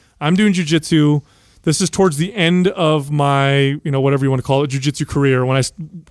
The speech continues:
close to when I start, when I stop. So I put, by this point, I've been training for, I don't know, five and a half years. I have a, I'm a purple belt, or just got a purple belt. So when you get to purple, you can kinda teach class, and you're, you're pretty good. And in my school,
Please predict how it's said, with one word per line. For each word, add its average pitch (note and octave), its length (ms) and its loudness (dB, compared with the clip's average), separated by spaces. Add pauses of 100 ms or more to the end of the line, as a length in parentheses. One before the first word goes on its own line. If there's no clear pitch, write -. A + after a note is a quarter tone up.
(180)
close G#3 300 0
to F#3 100 -2
when D#3+ 140 0
I C#3+ 40 0
start, D3 280 -2
when C3+ 120 -2
I B2 60 0
stop. A#2+ 300 -6
So D#3+ 80 -2
I D3 40 0
put, G3 220 -2
by F3+ 120 2
this A#3+ 120 -2
point, F#3+ 240 0
I've D3+ 60 -2
been D3 120 -2
training D3+ 300 0
for, C#3 460 0 (1080)
I E3+ 80 -4
don't E3 80 2
know, C#3 100 0
five E3 240 0
and E3 80 -2
a - 20 -2
half D3+ 220 -2
years. C3+ 320 0
I C3+ 80 -2
have C3 160 -2
a, A#2+ 60 -4 (160)
I'm D#3 100 0
a D3+ 60 0
purple D#3 340 0
belt, C#3 320 0
or C3+ 80 -2
just C3+ 260 -2
got D3+ 140 0
a C#3 40 0
purple C3+ 280 -2
belt. C3+ 280 -2
So D3+ 120 -4
when F3 160 2
you B3 80 2
get A#3+ 140 -2
to E3 80 -2
purple, F3 400 2
you D3+ 100 -2
can D3+ 140 0
kinda C#3+ 200 0
teach - 280 -6
class, C3 440 -2
and B2+ 100 0
you're, A#2+ 220 0 (340)
you're F3+ 120 0
pretty F3 280 2
good. C#3+ 260 2 (280)
And F#3 140 0
in A3+ 160 2
my G3 200 2
school, D3+ 720 2